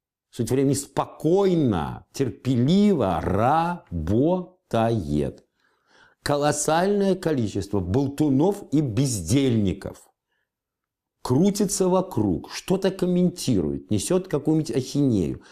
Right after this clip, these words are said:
Работать надо. Работать. Спокойно, не выпячивая себя. Собрано. Дисциплинированно.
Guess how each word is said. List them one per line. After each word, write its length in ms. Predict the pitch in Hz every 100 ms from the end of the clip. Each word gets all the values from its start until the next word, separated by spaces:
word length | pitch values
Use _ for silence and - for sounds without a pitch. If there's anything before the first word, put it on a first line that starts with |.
| -
Работать 880 | 107 127 175 139 151 170 143 90 -
надо. 460 | 82 82 71 60 - _ -
Работать. 1400 | 92 98 139 214 226 90 90 104 147 190 190 - 85 - _ _ _ _ _
Спокойно, 840 | - - 170 165 139 139 120 107
не 140 | 107 131
выпячивая 600 | 147 165 165 165 160 160
себя. 640 | - 160 127 104 95 92 - _ _ _ _ _
Собрано. 960 | - - 175 160 117 113 98 90 82 - _ _ _ _ _ _
Дисциплинированно. 1200 | 143 151 190 180 170 165 131 107 90 87 76 71